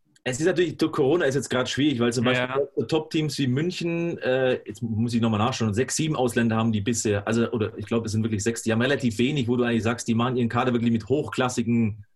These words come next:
Speaker 1: für deutsche Verhältnisse hochklassigen Ausländern voll. Ähm, es ist gerade ein bisschen schwierig, weil ich hätte zum Beispiel diese, diese Corona-Zeit jetzt schon genommen, um zu sagen, wisst ihr was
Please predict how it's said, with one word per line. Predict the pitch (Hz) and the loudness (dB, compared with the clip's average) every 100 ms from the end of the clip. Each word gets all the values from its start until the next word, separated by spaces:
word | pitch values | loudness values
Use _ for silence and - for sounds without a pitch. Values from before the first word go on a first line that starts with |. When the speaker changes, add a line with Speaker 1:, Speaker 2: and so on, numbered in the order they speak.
| _ _ | _ _
Speaker 1:
für | 120 | 0
deutsche | 127 165 135 | 2 2 0
Verhältnisse | 120 120 113 110 | 0 0 0 0
hochklassigen | 135 131 123 117 113 | -2 -2 -2 -2 -2
Ausländern | 120 117 113 110 101 | -2 0 0 0 0
voll. | 123 127 160 - _ _ _ _ _ _ | 2 2 0 -8 _ _ _ _ _ _
Ähm, | 123 123 127 | 0 0 0
es | 110 - | 0 -2
ist | 160 | -2
gerade | - 135 160 | 0 0 0
ein | 156 | -2
bisschen | 156 147 127 | -2 -2 -2
schwierig, | 127 170 147 | 0 0 2
weil | 139 - | -2 -2
ich | 180 | -2
hätte | 196 165 | 0 0
zum | - 143 | -2 0
Beispiel | 147 151 143 | 0 -2 -6
diese, | 143 135 135 127 | -4 0 2 2
diese | 139 123 131 127 123 - _ _ _ _ _ _ - | -2 -2 0 2 0 -6 _ _ _ _ _ _ -4
Corona-Zeit | 135 151 175 - 151 135 | 0 2 2 0 0 0
jetzt | 120 | 0
schon | 156 165 | -4 0
genommen, | 170 160 143 | 0 0 -2
um | 143 | -2
zu | 127 | 0
sagen, | 131 147 139 | 0 0 -2
wisst | 131 123 | -2 0
ihr | |
was | 113 180 - - | 0 0 -4 -10